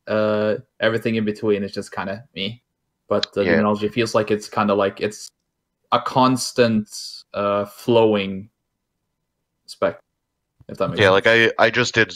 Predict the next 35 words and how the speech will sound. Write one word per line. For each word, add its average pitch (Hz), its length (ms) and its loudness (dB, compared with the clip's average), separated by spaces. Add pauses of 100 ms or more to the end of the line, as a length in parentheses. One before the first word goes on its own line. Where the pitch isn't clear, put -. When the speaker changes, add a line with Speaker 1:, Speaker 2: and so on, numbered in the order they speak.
(100)
Speaker 2:
uh, 95 140 4
Blockade 98 540 2
as 107 160 -2
Destro, 131 600 0
and 85 300 -4 (400)
it 107 80 -2
was 107 240 0
a 90 140 4 (240)
snooze 117 640 -2
fest 90 440 2
when 87 360 -6
Inferno 85 400 -2
wasn't 76 320 -2
up. 71 240 -4 (360)
Like, 73 240 0
complete 110 600 -2 (140)
snooze. - 560 -12 (420)
So, 80 500 0 (280)
uh, 73 220 -8 (460)
to 117 100 4
me, 113 400 -2 (720)
if - 180 -10
I 104 100 6
wanna 101 260 2
play 98 380 2
a 85 100 2
spec - 280 2 (240)
twenty-four 104 420 0
seven 120 420 0 (320)
for 92 100 -6
the 85 100 -6
rest 98 240 2
of 101 60 0
the 90 80 -2
game, 117 360 -2